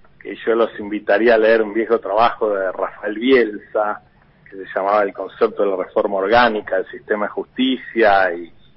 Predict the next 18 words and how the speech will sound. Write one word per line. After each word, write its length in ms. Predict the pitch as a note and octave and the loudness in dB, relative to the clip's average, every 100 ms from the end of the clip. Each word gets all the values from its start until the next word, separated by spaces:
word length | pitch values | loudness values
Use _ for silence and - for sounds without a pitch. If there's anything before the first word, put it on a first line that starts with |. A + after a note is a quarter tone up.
| - | -14
y 40 | |
varios, 380 | F#2+ A2 G#2+ G2 | 0 0 0 -2
la 140 | F2+ F#2+ | -4 -4
reconversión 680 | G2 - F#2+ G2+ G2+ A2+ A2 | -4 -8 -6 -6 -4 -6 -6
del 120 | G2+ | -6
poder 220 | - G#2 | -4 -4
judicial, 680 | - F#2 F2+ - C3+ A#2+ G2 | -4 -14 -12 -2 2 4 2
que 80 | |
también 300 | G2 F2+ G2 | -6 -12 -14
escribió 420 | G2 - F#2 F#2+ G2 | -18 -16 -12 -8 -6
Rafa, 600 | G2 G2 - G#2 G#2 F#2+ _ - - - | -2 -2 -2 0 0 -2 _ -20 -20 -16
Rafael, 680 | E2+ - F#2 G2 A2 A#2 - _ - - - _ _ | -14 -2 2 4 4 2 -4 _ -20 -20 -20 _ _
y 320 | - C3+ D#3 | -2 2 6
él 220 | C3+ C3+ C3 | 4 4 0
hablaba 540 | G#2+ A2+ A#2+ C3 B2+ | 2 4 6 6 4
de, 380 | A#2+ A#2+ B2+ B2 | 0 -6 -8 -10
el, 340 | G#2+ G2 F#2+ | -14 -20 -20
el, 160 | F#2+ F#2 | -20 -20